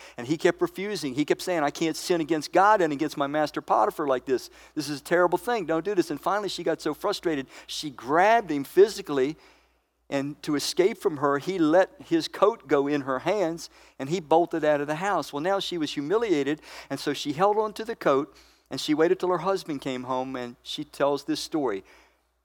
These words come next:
"That, that boy you brought in here that you turned everything over to, he tried to molest me." And Potiphar, wh-, what's he gonna do? He, who's he gonna believe? He believes his wife, and listen to what happens next.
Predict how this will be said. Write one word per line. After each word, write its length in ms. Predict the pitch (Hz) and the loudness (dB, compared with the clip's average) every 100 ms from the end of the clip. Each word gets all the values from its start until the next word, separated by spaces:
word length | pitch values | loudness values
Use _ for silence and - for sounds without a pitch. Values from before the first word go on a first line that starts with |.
| _ _ - | _ _ -2
"That, 260 | 196 165 - _ _ _ _ | 0 0 -4 _ _ _ _
that 340 | 165 139 - - | 0 0 -4 2
boy 220 | 202 208 | 6 6
you 240 | 143 143 | 4 0
brought 260 | 147 143 127 | 2 4 4
in 120 | 120 | 0
here 200 | 127 131 | 2 2
that 200 | 120 - | 2 -6
you 60 | 147 | -6
turned 300 | - 143 131 | -2 0 0
everything 420 | 123 127 135 127 | 0 -2 -4 -2
over 200 | 120 117 | -2 -2
to, 260 | - 123 | -4 -4
he 200 | 120 196 | -4 -6
tried 340 | - - 170 151 | -2 2 4 2
to 80 | 135 | -2
molest 440 | 127 143 135 - | 0 2 0 -2
me." 260 | 113 98 - _ _ _ _ _ _ _ _ _ | -10 -10 -12 _ _ _ _ _ _ _ _ _
And 180 | - 202 | -10 -8
Potiphar, 400 | - 214 240 220 | -4 -2 0 0
wh-, 260 | 208 208 196 | 2 2 0
what's 140 | 208 | -2
he 80 | 226 | -4
gonna 200 | 214 208 | -2 -2
do? 340 | 190 247 214 | -2 -2 -2
He, 260 | 123 175 - | -2 -4 -2
who's 200 | 202 190 | -2 -2
he 60 | 202 | -2
gonna 200 | 208 190 | -2 0
believe? 520 | 196 233 247 190 - _ _ _ _ _ _ - | 4 2 2 -8 -8 _ _ _ _ _ _ -4
He 80 | 185 | 0
believes 460 | 175 175 196 202 | 4 4 4 0
his 180 | 226 - | -8 -2
wife, 400 | 165 160 156 - - _ _ _ | 0 0 -2 -8 -20 _ _ _
and 200 | - 131 | -8 -2
listen 260 | 147 - 156 | -2 -2 -6
to 100 | 151 | -4
what 220 | 139 135 | -2 0
happens 420 | 127 127 131 120 | 0 -4 -4 -10
next. 340 | 117 101 - | -8 -8 -10